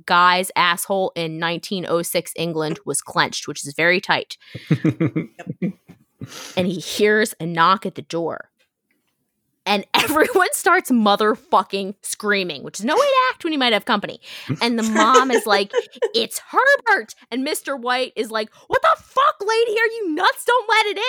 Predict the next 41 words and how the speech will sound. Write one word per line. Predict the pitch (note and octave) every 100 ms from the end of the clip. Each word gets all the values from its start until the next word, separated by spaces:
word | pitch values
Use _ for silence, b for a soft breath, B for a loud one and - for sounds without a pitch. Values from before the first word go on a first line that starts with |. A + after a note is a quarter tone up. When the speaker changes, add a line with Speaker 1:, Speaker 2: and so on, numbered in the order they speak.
| B4+
Speaker 1:
in." | G#4+ B4 - - _ - B2 B2 C#4+ -
Speaker 2:
<laughs> | -
Speaker 1:
And | A3 - G4 -
fortunately, | F4 G4 - C4+ - F#3+ G3+
being | G3 G#3+ C#4
a |
woman, | D4+ B3 G3 E3 C#4 - _ _
she | - D#4+
is | D#4 -
unable | A#3 B3 A3 A3 A3+
to | A#3+ C4+
do | G#3+ G3
things | G#3 F3+ F#3+ A3+
like | F#3 F#3+
open | F3 B3+ A3+
doors | E3+ E3+ G3+
with | F#3+ F3+
any | F3 A3
level | G#3+ E3+ E3+ F3
of | F3
competence. | - C#3 - F#3 B3+ B B B
So | C#4
she's | - D4 B3+
diddling | B3+ C4+ F4+ E4+
with | -
the |
bolt, | B3 A3 G#3+ -
and | A3+
she | - A#3
finally | - - G#3+ G#3 A#3 C4 C4+ C4+
gets | G#3+ A3 A3
it | -
open | F#3+ F#3+ F#3
and | - E3+ D#3+ - _
hears | - A3 A#3 A#3+
how | B3+
the | F3
story | - G3+ G3 G3 -
ends. | F3 D#3 - - - _ _ _
Mister | E3 E3+ F#3
White | E3+ C#3 C#3